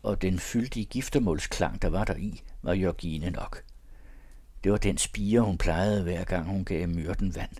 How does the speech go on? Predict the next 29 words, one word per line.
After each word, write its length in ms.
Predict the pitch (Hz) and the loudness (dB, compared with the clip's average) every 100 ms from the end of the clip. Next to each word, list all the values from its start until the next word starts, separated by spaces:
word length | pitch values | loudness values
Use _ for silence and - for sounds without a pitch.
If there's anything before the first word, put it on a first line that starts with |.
| - - - - - - - - | -16 -18 -20 -20 -20 -16 -12 -2
På 120 | 82 | 0
myrte 540 | 87 92 101 - 110 - - - | 2 4 2 2 -4 -10 -18 -14
skulle 280 | - 165 147 | -6 -4 -4
det 80 | - | -4
ikke 260 | - 185 156 | -2 -2 -2
mangle, 440 | - - - - - - | -6 -6 -8 -10 -10 -8
når 100 | - | -6
hendes 340 | 82 - - | -6 -4 -6
tid 180 | - - | -6 -8
kom. 200 | - - - - - - - - - - - - - - - - - - - - - | -6 -8 -8 -10 -12 -14 -16 -18 -18 -18 -18 -20 -20 -18 -16 -16 -18 -20 -20 -12 -2
Selv 360 | - 165 120 | 8 8 8
personligt 760 | - 120 98 - 165 107 104 - | 4 4 6 8 6 6 0 2
trængte 360 | 120 110 95 | 4 6 6
Jørgine 560 | 107 101 - 110 127 120 | 6 4 4 4 6 6
ikke 280 | 117 135 147 | 6 6 6
til 160 | - | 4
at 220 | 85 - 80 | 0 0 0
dækkes 380 | 85 - - | 0 0 -4
for. 260 | - - - - - - - - | -4 -6 -6 -8 -12 -16 -12 -2
Hun 140 | 104 | 4
var 100 | 127 | 4
frisk 380 | 110 - 113 - | 4 2 2 2
og 100 | 73 | -2
kernesund, 580 | 87 85 101 - - - - | 0 2 2 0 -4 -6 -8
sværlemmet 760 | - 76 90 95 110 90 80 85 | -8 0 4 6 6 2 0 -4
som 200 | - 80 | -4 -2
en 100 | 78 | -2
jysk 240 | 90 101 - | -2 -2 -2
hoppe. 300 | 82 85 | 0 0